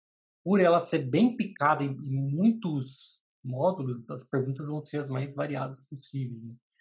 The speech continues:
Então, se você dominar só um certo assunto, você vai mal, né?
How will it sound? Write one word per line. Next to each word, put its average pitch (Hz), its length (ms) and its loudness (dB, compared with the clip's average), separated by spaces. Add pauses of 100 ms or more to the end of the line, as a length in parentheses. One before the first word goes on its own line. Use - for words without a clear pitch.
(320)
Então, 123 380 -8
se - 80 -20
você 131 260 -6
dominar 143 380 0
só 175 340 0
um 170 40 0
certo 180 400 0
assunto, 160 720 0 (680)
você - 320 -12
vai 180 160 4
mal, 127 340 0 (360)
né? 120 120 -8